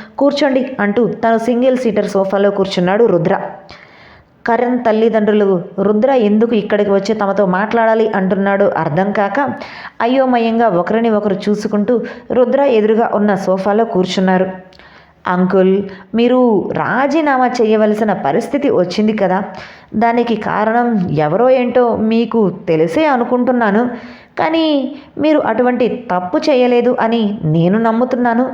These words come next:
అలానే నాన్నగారు కూడా నమ్ముతున్నారు. అందుకే మీకు హెల్ప్ చేయాలి అని పార్టీ మెంబర్స్ అందరితో కూడా చాలా గట్టిగా మాట్లాడుతున్నారు,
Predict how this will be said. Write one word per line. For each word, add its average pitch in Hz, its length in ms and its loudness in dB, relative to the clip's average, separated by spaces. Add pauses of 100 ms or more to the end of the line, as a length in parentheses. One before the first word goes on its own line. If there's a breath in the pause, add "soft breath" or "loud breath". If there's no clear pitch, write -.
(360 loud breath)
అలానే 233 540 0
నాన్నగారు 254 540 0
కూడా 247 560 0 (260 loud breath)
నమ్ముతున్నారు. 233 680 0 (140)
అందుకే 185 480 0 (260 loud breath)
మీకు 247 240 0
హెల్ప్ 214 420 0
చేయాలి 262 380 2
అని 233 280 0
పార్టీ 262 500 -2
మెంబర్స్ 247 420 -2
అందరితో 233 480 0
కూడా 220 320 -2 (400 loud breath)
చాలా 285 100 2
గట్టిగా 180 560 0
మాట్లాడుతున్నారు, 214 840 0